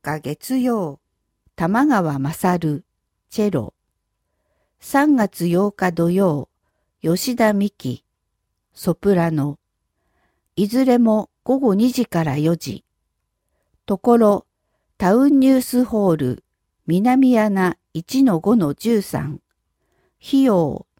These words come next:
二千円。二十五歳以下の学生は千円。なお、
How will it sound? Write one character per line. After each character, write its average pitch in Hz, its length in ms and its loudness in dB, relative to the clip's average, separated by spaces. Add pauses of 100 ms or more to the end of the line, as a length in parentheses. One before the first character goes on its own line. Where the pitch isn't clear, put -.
(120)
二 175 140 -4
千 220 400 0
円。 165 360 0 (800)
二 269 160 4
十 262 260 2
五 175 140 0
歳 233 380 0
以 240 60 -6
下 208 160 0
の 170 140 0
学 151 240 -6
生 190 340 0
は 170 180 -2
千 226 380 -2
円。 160 380 -6 (1160)
な 196 220 0
お、 165 160 -6